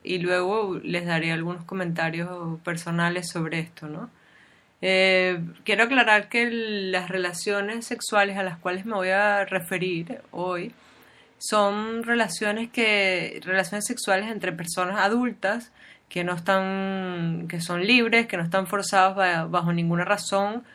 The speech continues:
a mantener, eh, relaciones sexuales con otras personas. Es decir, hablo de relaciones sexuales libres y consensuadas, donde las dos personas tienen, o sea, deciden que quieren estar con la otra persona, ¿no?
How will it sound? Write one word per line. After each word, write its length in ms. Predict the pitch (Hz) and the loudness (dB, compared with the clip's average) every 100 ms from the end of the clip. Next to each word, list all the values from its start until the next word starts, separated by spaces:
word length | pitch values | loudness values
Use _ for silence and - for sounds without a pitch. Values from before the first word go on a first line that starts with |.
| - _ | -20 _
a 100 | 180 | -2
mantener, 600 | 180 175 170 175 170 170 180 | 0 2 2 0 0 0 2
eh, 180 | 196 | 4
relaciones 600 | 180 175 170 165 170 170 | 4 2 0 0 -2 -4
sexuales 440 | - 170 175 170 170 | -6 -8 -4 -4 -4
con 140 | 165 | -4
otras 240 | 160 160 165 | -4 -4 -6
personas. 560 | 165 - 160 156 156 | -6 -6 -6 -6 -8
Es 100 | 156 | -6
decir, 400 | 180 175 208 208 | -6 -4 0 6
hablo 300 | 185 180 185 | 8 6 2
de 160 | 190 190 | 2 2
relaciones 500 | 170 165 165 175 175 | 2 2 0 -4 -4
sexuales 560 | 196 - 180 185 208 - - - _ - | -6 -2 0 0 -2 -4 -20 -20 _ -4
libres 640 | 202 220 226 233 247 - - | 0 2 2 4 2 0 -6
y 160 | 185 | -4
consensuadas, 920 | 170 180 170 175 170 175 170 165 160 165 170 | 0 0 0 0 -2 2 2 2 0 -6 -4
donde 280 | 165 170 | -2 0
las 180 | 170 165 - - | 0 -2 -6 -12
dos 180 | - 170 | -6 -6
personas 560 | 170 175 202 196 196 - _ | -4 -4 0 0 0 -4 _
tienen, 1000 | - 180 175 180 185 180 170 160 156 151 165 | -4 -2 0 -2 -4 -4 -2 -2 -4 -10 -10
o 840 | 165 160 165 - - - - - | -10 -10 -12 -18 -20 -20 -20 -12
sea, 160 | - 170 | 2 4
deciden 560 | 170 170 202 185 175 170 | 4 4 4 4 2 0
que 160 | 165 | -2
quieren 180 | 165 165 | 0 0
estar 400 | 165 - 160 160 | -2 -2 -4 -4
con 160 | 175 170 | -4 -2
la 80 | |
otra 180 | 156 156 | -2 -4
persona, 440 | 160 - 165 156 165 | -10 -8 -8 -8 -8
¿no? 240 | 233 | -10